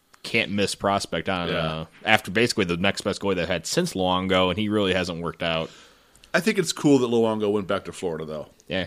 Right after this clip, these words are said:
Speaker 1: he wanted to go there, so it's good that he got to go somewhere. A little local note onto, uh, that trade. Uh,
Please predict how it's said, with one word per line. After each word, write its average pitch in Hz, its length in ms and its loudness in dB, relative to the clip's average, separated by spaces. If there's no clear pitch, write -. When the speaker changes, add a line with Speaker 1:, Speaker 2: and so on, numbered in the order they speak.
Speaker 1:
he - 80 -4
wanted 165 180 8
to 143 60 6
go 120 140 8
there, 104 160 6
so 117 160 2
it's 104 80 -2
good 120 140 4
that 117 120 4
he 107 60 0
got 104 120 4
to 101 60 2
go 98 120 4
somewhere. 98 380 0
A 78 80 0
little 110 580 4
local 117 400 6
note 95 340 4
onto, 95 460 0
uh, 85 320 0
that 104 220 2
trade. 85 440 0
Uh, 85 340 -6